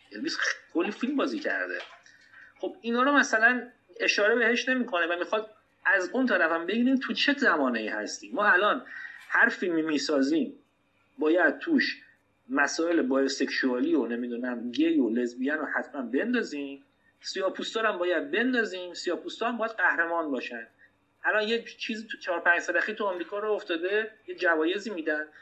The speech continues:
به عنوان سیاهان برتر، آرتیست‌های سیاهان برتر.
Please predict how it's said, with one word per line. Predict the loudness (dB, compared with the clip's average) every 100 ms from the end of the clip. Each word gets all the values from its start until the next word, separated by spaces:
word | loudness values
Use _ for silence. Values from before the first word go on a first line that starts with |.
| _ -6
به | -4
عنوان | -2 -2 -2
سیاهان | -4 0 0 2 0 2
برتر، | 4 4 4 0 0 -4 _ _
آرتیست‌های | -2 -2 -4 -6 -2 -2
سیاهان | 0 0 0 0
برتر. | 0 2 2 -2